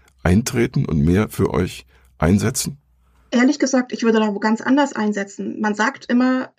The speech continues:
Speaker 2: es ist Sache der Frau. Ich sehe das auch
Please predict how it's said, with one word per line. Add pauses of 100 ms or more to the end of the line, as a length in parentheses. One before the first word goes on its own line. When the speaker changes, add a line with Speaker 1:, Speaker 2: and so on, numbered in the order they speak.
Speaker 2:
es
ist
Sache
der
Frau.
Ich
sehe
das
auch